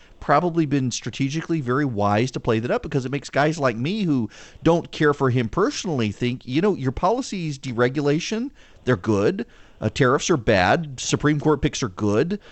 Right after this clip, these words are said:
Um, y-, you're, you're picking a fight with Germany over the pipeline. Fantastic. Your appointments have been good. Uh, and these other people hate me, my family, my religion, and they're out to get us. So who do I stand with?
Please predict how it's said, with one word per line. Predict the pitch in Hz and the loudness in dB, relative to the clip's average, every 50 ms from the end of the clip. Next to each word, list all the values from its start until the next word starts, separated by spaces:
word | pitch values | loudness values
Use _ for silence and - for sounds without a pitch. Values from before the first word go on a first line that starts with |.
| - - - - | -20 -20 -12 -2
Um, | - 110 110 110 113 113 110 110 110 110 110 113 110 | 0 2 4 4 6 6 6 6 4 4 2 0 0
y-, | - | 0
you're, | 139 143 135 135 127 135 139 143 | 0 0 0 0 0 0 0 0
you're | 127 135 135 139 | 0 0 0 0
picking | - - 170 - 170 | 2 0 0 2 2
a | 143 | 0
fight | 123 - 156 160 135 | 2 4 2 2 2
with | 113 123 | 0 -2
Germany | - 135 139 143 160 160 | 0 2 2 2 2 2
over | 156 131 | 2 0
the | 123 117 | 0 0
pipeline. | - 135 123 123 131 127 139 156 190 196 190 | 2 2 2 2 2 0 0 0 0 0 -2
Fantastic. | - - 143 113 107 101 113 113 104 95 92 92 - - 170 196 202 - | 0 0 0 0 0 0 0 0 2 2 0 -2 -2 -4 -6 -6 -4 -2
Your | 135 123 120 | 0 2 2
appointments | 110 - - 139 147 143 - 156 147 131 - | 2 2 0 0 0 0 -2 -4 -4 0 0
have | 139 117 | -2 0
been | 113 113 104 98 | 0 0 -2 -2
good. | 87 - 101 104 131 180 185 190 196 - - - - - - | -2 0 2 2 2 2 0 -2 -8 -10 -16 -20 -20 -16 -4
Uh, | - 127 131 - 135 - | 0 2 4 4 4 2
and | 135 143 143 | 2 2 2
these | 135 147 139 151 | 2 2 2 2
other | 175 254 269 | 2 2 2
people | - - 175 156 - 190 185 170 | 2 2 0 2 4 4 4 6
hate | 127 160 190 202 - - | 4 4 2 0 -2 -2
me, | 156 180 220 247 | -2 0 0 2
my | 240 196 165 151 | 2 4 4 2
family, | 139 - - 165 175 208 220 233 240 247 | 2 2 2 2 2 2 2 0 0 0
my | 214 175 156 | 2 4 4
religion, | 151 147 143 143 143 180 202 214 247 247 220 | 4 4 2 2 2 0 0 0 -2 0 2
and | 208 190 147 139 | 2 2 4 4
they're | 156 156 175 | 4 6 6
out | 196 214 - | 6 4 2
to | - 202 | 0 -2
get | 165 226 277 | -2 0 2
us. | 302 233 139 - | 4 2 2 2
So | - - 147 143 147 143 143 147 147 139 135 | 0 0 2 4 4 4 4 4 2 2 2
who | 120 147 196 | 2 0 0
do | 202 214 | 2 2
I | 208 214 | 2 2
stand | 107 - - 202 214 254 240 | 0 -2 -6 -6 -4 -4 -4
with? | 180 113 80 71 - - - - | -4 -6 -6 -8 -10 -14 -20 -20